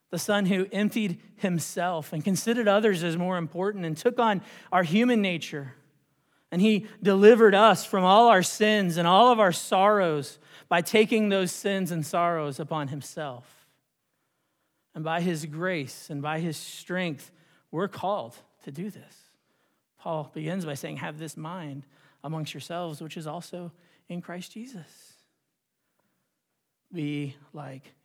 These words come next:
Jesus. Live like Jesus. Love like Jesus. Serve like Jesus. Not in your own strength, but in the strength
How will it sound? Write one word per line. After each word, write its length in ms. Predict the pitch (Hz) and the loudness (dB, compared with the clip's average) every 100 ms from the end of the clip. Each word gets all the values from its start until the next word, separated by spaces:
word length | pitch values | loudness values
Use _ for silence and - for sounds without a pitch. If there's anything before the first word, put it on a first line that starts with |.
| _ | _
Jesus. 640 | _ 220 185 131 _ - _ _ _ _ _ _ _ _ _ _ _ | _ -18 -18 -20 _ -20 _ _ _ _ _ _ _ _ _ _ _
Live 560 | - 147 147 147 143 - _ _ _ _ _ | -12 -8 -6 -8 -10 -18 _ _ _ _ _
like 360 | 156 156 156 _ _ | -18 -16 -18 _ _
Jesus. 580 | - 175 170 151 127 - | -18 -14 -12 -14 -18 -18
Love 540 | 147 175 175 151 - - - | -12 -8 -8 -8 -14 -20 -20
like 180 | 165 151 | -20 -18
Jesus. 400 | 165 156 147 143 | -16 -16 -16 -20
Serve 640 | - - 170 175 170 127 _ _ _ _ | -20 -16 -12 -10 -10 -12 _ _ _ _
like 160 | 170 151 | -20 -20
Jesus. 420 | 147 156 151 139 | -16 -14 -14 -14
Not 160 | 147 165 | -12 -10
in 140 | 202 | -8
your 140 | 170 151 | -8 -8
own 140 | 214 | -10
strength, 460 | - - 127 _ _ _ _ _ | -12 -18 -20 _ _ _ _ _
but 80 | - | -16
in 80 | 156 | -12
the 80 | 147 | -12
strength 440 | - 170 160 143 | -12 -12 -10 -12